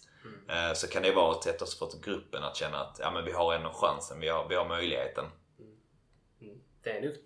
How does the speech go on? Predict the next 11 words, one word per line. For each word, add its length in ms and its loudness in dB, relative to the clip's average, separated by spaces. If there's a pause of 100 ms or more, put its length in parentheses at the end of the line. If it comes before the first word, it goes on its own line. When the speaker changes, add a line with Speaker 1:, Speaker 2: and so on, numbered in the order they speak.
(120)
Speaker 1:
det 140 2
är 40 2
nog 140 4 (300)
tufft, 720 -4
det 80 0
vet 240 0
man 120 -2
ju 100 0
själv. 400 0 (300)
Alltså, 220 -4
se-, 240 0